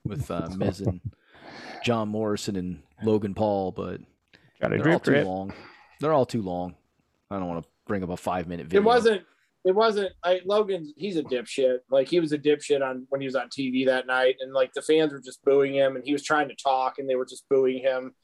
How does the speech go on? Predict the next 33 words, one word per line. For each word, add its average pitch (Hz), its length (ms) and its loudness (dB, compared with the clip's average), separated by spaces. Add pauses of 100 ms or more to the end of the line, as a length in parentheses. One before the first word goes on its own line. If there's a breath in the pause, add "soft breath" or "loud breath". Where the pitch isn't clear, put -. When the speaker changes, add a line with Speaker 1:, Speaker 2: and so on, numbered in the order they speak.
(280)
Speaker 3:
And 139 100 0
it 147 120 2
was 147 140 0
just 151 200 0
like, 143 320 4 (320)
"W 240 240 4
W 190 180 0
E, 127 220 -6
what 208 160 -2
did - 160 -14
you 311 80 -6
think 220 240 0
was 170 140 0
going 160 220 2
to 113 60 -8
happen? 135 500 -4
Did 120 160 -12
you 190 100 -2
think 240 260 2
that 202 280 2
the 160 100 4
fans 160 360 2
were 165 80 0
gonna 160 160 2
cheer 151 300 2
for 170 140 -4
these 170 260 0
guys?" 175 500 2 (760 soft breath)
So 160 380 2
they, 175 200 -2 (460)
the 208 120 2
biggest 262 380 4 (100)
pop 214 380 -2